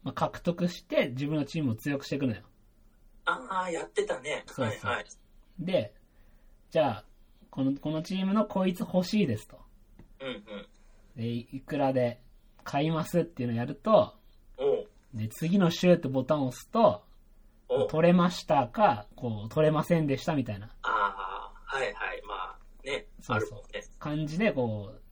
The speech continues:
Speaker 1: ちょっとずつ進めていくんだけど、
Speaker 2: うんうん。
Speaker 1: あのね、フィファ、今どうなってるかっていうと、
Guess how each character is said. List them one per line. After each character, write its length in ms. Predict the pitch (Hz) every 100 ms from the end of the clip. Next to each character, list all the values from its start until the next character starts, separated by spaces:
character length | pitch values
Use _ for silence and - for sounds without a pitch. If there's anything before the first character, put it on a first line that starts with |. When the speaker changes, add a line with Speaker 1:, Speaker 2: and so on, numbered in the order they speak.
| - -
Speaker 1:
ち 80 |
ょ 20 | 151
っ 20 |
と 120 | 160
ず 120 | 147
つ 160 | 135 113 - 120
進 160 | 143
め 80 | 127
て 100 | 123
い 40 | 113
く 160 | 131
ん 140 | 120 104
だ 80 | -
け 100 | 107
ど、 300 | 107 90 - - - - -
Speaker 2:
う 60 |
ん 20 | 156
う 40 |
ん。 60 | 127 101 101 - - - -
Speaker 1:
あ 100 | 113
の 100 | 117
ね、 140 | 110 -
フ 60 | - 269
ィ 60 |
フ 60 | -
ァ、 340 | 175 107 104 - - - - - - - - - - -
今 200 | 196 185
ど 240 | 139 196 226
う 40 |
な 140 | 196 139
っ 80 |
て 160 | - 120
る 80 | 117
か 100 | 104
っ 60 |
て 180 | 104 -
い 80 | 104
う 60 | 101
と、 340 | - 107